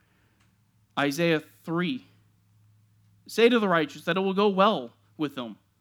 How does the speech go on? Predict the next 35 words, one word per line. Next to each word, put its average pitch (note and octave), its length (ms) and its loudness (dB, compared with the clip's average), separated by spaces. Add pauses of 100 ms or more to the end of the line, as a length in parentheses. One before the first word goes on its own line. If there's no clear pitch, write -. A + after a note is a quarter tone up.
(340)
for G3 160 2
they G#3+ 180 6
will G3 180 0
eat A#3 220 2
the B3 80 -4
fruit A#3 280 -2
of A#3+ 40 -2
their E3 180 0
actions. F3 460 -4 (200)
Woe F#3 360 6
to C#4+ 100 0
the C#4 100 4
wicked, F3+ 420 0
it E3+ 140 0
will E3 240 -2
go E3+ 240 0
badly F#3+ 640 -2
with C#3+ 240 -6
them, A#2+ 320 -8 (720)
for - 140 -10
what D#3+ 200 2
he F#3+ 140 0
deserves E3+ 800 -2 (760)
will D#3 240 -2
be D#3 100 -6
done C#3 300 -4
to C3+ 80 -20
him." A#2 240 -16 (2250)
Justice E3+ 500 -2
is D3+ 220 -10
giving D#3 300 0
you D3 140 0
what C#3 220 -4
you C#3+ 60 -12
deserve. B2+ 600 -10